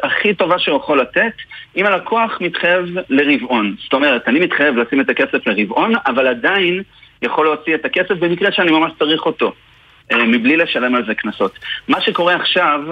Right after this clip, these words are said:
עם כל ההצעות שאנחנו רואים בפרסומות בטלוויזיה, בעצם באים ואומרים לכם,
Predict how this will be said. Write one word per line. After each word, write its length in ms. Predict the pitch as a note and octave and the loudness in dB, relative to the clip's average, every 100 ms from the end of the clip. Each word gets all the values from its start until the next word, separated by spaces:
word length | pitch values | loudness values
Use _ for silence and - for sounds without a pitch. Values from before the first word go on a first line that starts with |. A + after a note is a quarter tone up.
| D#3+ | -4
עם 240 | B2+ A#2+ A2+ | 2 2 2
כל 180 | - D#3+ | 2 2
ההצעות 440 | D#3 - A#2 D3 | 0 0 0 0
שאנחנו 440 | - C3 A#2 A2+ G#2 | 2 0 0 -2 0
רואים 260 | G#2+ C#3 | 2 2
בפרסומות 580 | C3 - A2 - A#2 B2+ | 2 0 -2 0 0 2
בטלוויזיה, 640 | A#2+ A2+ G2 F#2+ F#2+ A#2 D3 - - - - | 0 0 -2 0 0 0 -2 -6 -10 -6 0
בעצם 360 | C#3+ - G3+ | 0 2 0
באים 200 | D#3 F3+ E3 | 2 0 2
ואומרים 280 | D#3 E3 | 2 2
לכם, 260 | F3+ - B2+ | 2 2 0